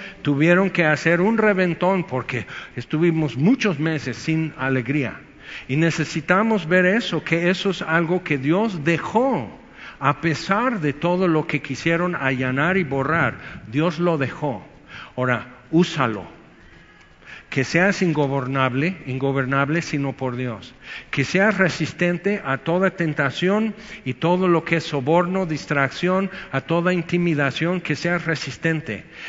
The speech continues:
Y ahora entonces tenemos que echar mano a la vida eterna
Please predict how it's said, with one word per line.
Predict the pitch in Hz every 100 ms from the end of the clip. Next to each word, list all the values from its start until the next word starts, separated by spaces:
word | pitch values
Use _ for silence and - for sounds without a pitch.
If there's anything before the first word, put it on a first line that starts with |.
| -
Y | 143 147
ahora | 151 180
entonces | 185 165 170 160 165
tenemos | 147 147 151 156
que | -
echar | 131 143 139
mano | 135 160 160 127
a |
la | 120
vida | 120 127 120
eterna | 110 120 107 101 -